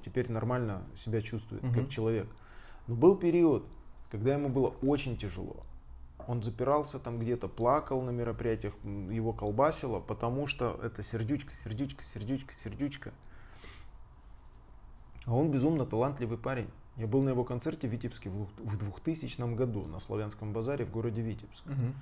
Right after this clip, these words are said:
Speaker 1: Два часа феерии просто. Он там кем только не был. Он был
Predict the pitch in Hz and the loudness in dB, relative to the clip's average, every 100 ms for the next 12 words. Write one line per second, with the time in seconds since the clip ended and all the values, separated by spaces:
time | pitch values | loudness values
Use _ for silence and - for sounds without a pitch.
0 | - - - 98 143 170 - - - - | -14 -12 -4 4 6 6 2 -2 -4 -2
1 | 127 135 156 185 131 82 - - 147 156 | 0 0 2 2 2 0 -4 2 4 4
2 | 107 - 131 151 160 151 160 170 165 151 | 2 -2 0 2 2 0 0 0 0 0
3 | 156 151 107 95 - 135 143 151 151 | -2 0 -2 -2 -2 -2 4 4 4